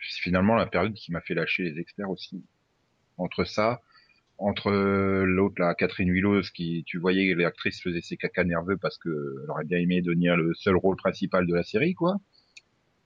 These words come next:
Et puis Georgia Fox, il revient en faisant la tronche jusque par terre parce que je trouve pas du boulot ailleurs. Euh, c'est vrai que c'était pas la période la plus enthousiasmante de la série, hein. Enthousiasmante.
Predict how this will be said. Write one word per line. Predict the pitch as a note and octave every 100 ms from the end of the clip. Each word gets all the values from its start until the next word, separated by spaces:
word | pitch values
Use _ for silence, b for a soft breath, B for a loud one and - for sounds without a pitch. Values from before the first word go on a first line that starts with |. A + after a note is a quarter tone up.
| C3+ _
Et | -
puis | A2
Georgia | F#2+ G2 G2+
Fox, | F#2 A2+ A2+
il | -
revient | F2+ G2 F#2+
en | G#2 F2+ E2
faisant | E2+
la | E2+
tronche | - - F#2+
jusque | F2 - F2+
par | F2
terre | - F#2+ E2+
parce | -
que | - F2 D#2+
je |
trouve | - -
pas | F#2
du | E2+
boulot | D2+ E2 E2+
ailleurs. | F#2+ D3+ F3 _ _ _ _ _ _ _ C#4+ _
Euh, | - - - _ _ _ _ _ _ _ -
c'est |
vrai | D2+
que | A2+
c'était | - F2
pas | - G#2+
la | G2+
période | - G2+
la | G#2
plus | - G2+ F2+
enthousiasmante | F#2 B2 G#2 G#2+ - G#2 G2+ F#2+
de | F2+
la | F#2+
série, | F#2 F#2+ F2 D#2+ D#2
hein. | D2 C#2+ C#2 C2+ _ _ _ _ _ _ _ _
Enthousiasmante. | - D3 D#2 - - E2 D#2+ _ -